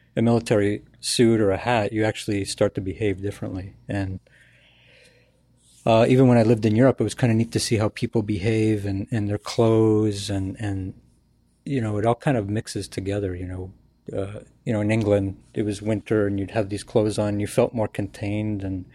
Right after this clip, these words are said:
in, in France, you know, people kind of, the way they moved was differently. It kinda worked with their language. And,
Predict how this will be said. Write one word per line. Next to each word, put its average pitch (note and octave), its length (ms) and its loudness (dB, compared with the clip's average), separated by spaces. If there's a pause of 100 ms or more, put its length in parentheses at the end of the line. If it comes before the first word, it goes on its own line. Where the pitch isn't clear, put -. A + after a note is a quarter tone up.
(1160)
in, G#2 300 -2
in G#2 300 -4 (320)
France, - 720 -4
you A#2 80 -6
know, G#2 100 -4
people G#2+ 580 -6
kind A2 160 -2
of, G2+ 140 -2 (320)
the B2 100 -4
way G#2+ 140 -2
they G#2+ 140 0
moved G#2+ 340 -4
was G2+ 140 -6
differently. G#2+ 500 -4
It G#2 240 -8
kinda G#2 180 -2
worked G2+ 220 -2
with A2 140 -4
their G2+ 100 0
language. G2 720 -4
And, F#2+ 320 -8